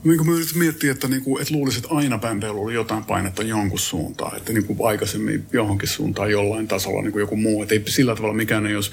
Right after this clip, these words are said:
että se on vaan vähän niin kuin nimet muuttuu, mutta kuviot on aina ihan sama. Mutta tota, mutta olet oikeassa siitä, että, että se tuntuu, tuntuu ehkä, että muusikolla on vähemmän aikaa musiikkiin näinä päivinä. Ja se jää nähtäväksi, kostautuuko se. Et tota, mutta onkin paljon, että popmusiikissa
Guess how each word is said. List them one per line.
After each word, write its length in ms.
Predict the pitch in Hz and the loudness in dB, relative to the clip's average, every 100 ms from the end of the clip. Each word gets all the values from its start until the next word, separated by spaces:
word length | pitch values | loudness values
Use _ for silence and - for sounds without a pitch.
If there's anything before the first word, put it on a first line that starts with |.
| - | -8
että 140 | - - | -8 2
se 100 | 120 | 4
on 60 | |
vaan 160 | 120 123 | 4 2
vähän 180 | 135 120 | 2 0
niin 80 | |
kuin 80 | 120 | 0
nimet 320 | 131 120 101 | 0 0 -2
muuttuu, 540 | 104 101 - - 98 - | -4 -4 -6 -6 -6 -6
mutta 140 | - - | -8 0
kuviot 360 | 117 104 95 | 2 2 0
on 80 | - | -2
aina 160 | 104 95 | -2 0
ihan 120 | 98 | 0
sama. 280 | 98 104 101 - - - - - | 0 0 -2 -4 -8 -8 -10 0
Mutta 240 | 110 98 - | 2 2 0
tota, 360 | 107 - 104 - - | -2 2 2 0 0
mutta 160 | - 156 | 4 6
olet 180 | 190 175 | 4 0
oikeassa 420 | 185 165 156 - | -2 -2 -2 -2
siitä, 320 | 170 151 143 | 0 0 0
että, 260 | 139 - 135 - - - - - - - - | -4 -4 -4 -6 -18 -20 -20 -20 -20 -12 -6
että 140 | 147 | -2
se 100 | 160 - - - - | -2 -2 -10 -18 -2
tuntuu, 460 | 196 180 196 180 160 165 156 | 0 4 4 4 0 -4 0
tuntuu 240 | 202 190 | 2 2
ehkä, 200 | 190 185 | 2 0
että 120 | 180 | 0
muusikolla 360 | 190 170 147 143 | 0 0 0 0
on 60 | 143 | 2
vähemmän 280 | 151 139 | 2 0
aikaa 260 | 131 131 120 | 0 -2 -2
musiikkiin 560 | 127 123 101 90 82 82 | -2 -2 -4 -4 -6 -4
näinä 240 | 110 107 | -4 -6
päivinä. 400 | - - - - - - | -6 -6 -6 -10 -12 -4
Ja 60 | |
se 120 | 117 147 | 2 4
jää 160 | 127 | 4
nähtäväksi, 480 | 123 117 123 123 - | 2 -2 -4 -6 -4
kostautuuko 600 | - 120 101 90 - - | 0 0 0 -2 -4 -8
se. 80 | - - - - - - - - | -10 -12 -16 -14 -14 -16 -12 -8
Et 80 | 123 | -4
tota, 220 | - 101 | -4 -2
mutta 280 | - 120 139 | 0 2 2
onkin 140 | 135 120 | 2 2
paljon, 240 | 147 135 | 2 2
että 120 | 139 - | 0 2
popmusiikissa 520 | 156 139 135 123 120 | 2 2 0 -2 -4